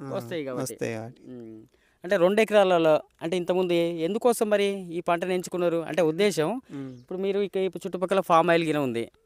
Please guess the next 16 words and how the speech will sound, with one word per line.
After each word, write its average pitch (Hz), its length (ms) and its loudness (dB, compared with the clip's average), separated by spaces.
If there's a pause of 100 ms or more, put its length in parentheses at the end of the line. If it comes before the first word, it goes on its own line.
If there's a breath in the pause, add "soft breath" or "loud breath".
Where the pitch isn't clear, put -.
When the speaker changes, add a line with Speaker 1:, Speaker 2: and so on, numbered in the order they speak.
(160)
Speaker 1:
అదే. 139 140 -12
Speaker 2:
ఫామ్ 165 280 0
ఆయిల్లో 202 340 2
ఈ 170 260 -4
పంటను 202 300 -2
ఎందుకు 165 280 -2
ఎంపిక 139 200 -4
చేసుకున్నారు? 117 540 -4 (300)
Speaker 1:
మొక్కజొన్న 180 540 0
ఇట్లా 175 260 -2
వేస్తే 151 240 -4 (420)
అది 143 220 -6 (1300)
గ్యాప్ 147 240 8
ఉండక 160 600 0 (400)
Speaker 2:
మ్మ్. 113 240 -12 (520)
Speaker 1:
అది 120 300 -8